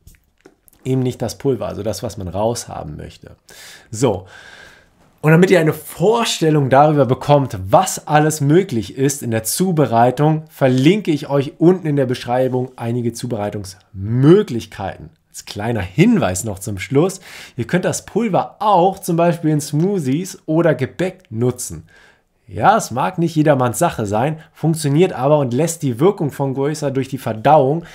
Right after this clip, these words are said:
noch langsamer in den Körper übergehen.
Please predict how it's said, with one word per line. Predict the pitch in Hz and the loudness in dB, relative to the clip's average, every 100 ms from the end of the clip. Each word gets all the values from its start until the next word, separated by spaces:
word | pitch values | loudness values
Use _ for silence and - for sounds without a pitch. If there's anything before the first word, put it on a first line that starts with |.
| - - - | -20 -16 -6
noch | 117 147 190 - | 0 0 0 -2
langsamer | 117 117 120 147 139 139 127 | 0 4 6 4 4 2 0
in | |
den | 123 | -4
Körper | 113 131 123 87 | -4 -4 -6 -6
übergehen. | 85 82 80 - - | -12 -14 -14 -16 -20